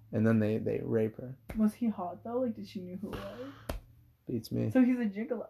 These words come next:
Speaker 2: That's crazy.
Speaker 1: And then that gets paid to just
Speaker 2: That's
Speaker 1: pretend to
Speaker 2: cool
Speaker 1: rape
Speaker 2: sex
Speaker 1: someone.
Speaker 2: squad.
Speaker 1: And, and it's, and I'm sure, this is where I'm like, so is it that masochist thing where, like, does she, does it, how aggressive is he?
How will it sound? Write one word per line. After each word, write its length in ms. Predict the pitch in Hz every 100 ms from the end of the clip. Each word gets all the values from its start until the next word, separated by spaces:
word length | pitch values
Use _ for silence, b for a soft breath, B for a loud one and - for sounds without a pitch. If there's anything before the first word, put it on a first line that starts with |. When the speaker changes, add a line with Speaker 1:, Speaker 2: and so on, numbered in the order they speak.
| -
Speaker 2:
That's 240 | - -
crazy. 220 | - - _ - - -
Speaker 1:
And 140 | 110
then 120 | 120
that 560 | 117 113 - 110 - 107
gets 160 | 113 -
paid 360 | - 110 120
to 60 | 131
just 200 | 117 110
Speaker 2:
That's 220 | 156 113
Speaker 1:
pretend 220 | - - 113
to 40 |
Speaker 2:
cool 40 | 113
Speaker 1:
rape 180 | 117 123
Speaker 2:
sex 80 |
Speaker 1:
someone. 180 | - 113 -
Speaker 2:
squad. 340 | 190 - - - 214
Speaker 1:
And, 180 | 139 139
and 280 | 127 139 131
it's, 80 | -
and 280 | 131 127 -
I'm 140 | 120 123
sure, 360 | - - 160
this 220 | - 131 160
is 120 | 160
where 140 | 185
I'm 120 | 175
like, 260 | 156 135 - -
so 240 | - 131
is 120 | 123
it 120 | 127 127
that 160 | 120
masochist 840 | 117 110 120 - 120 - 135 - - _ -
thing 320 | 135 139 147
where, 140 | 123
like, 280 | 113 110 110 - _ _
does 120 | 113
she, 500 | - - 135 127 117 -
does 220 | - 120 - _ _ _ _ _ -
it, 120 | 131
how 220 | 127 170
aggressive 640 | 180 139 151 147 - 135
is 160 | 117 110
he? 240 | - 113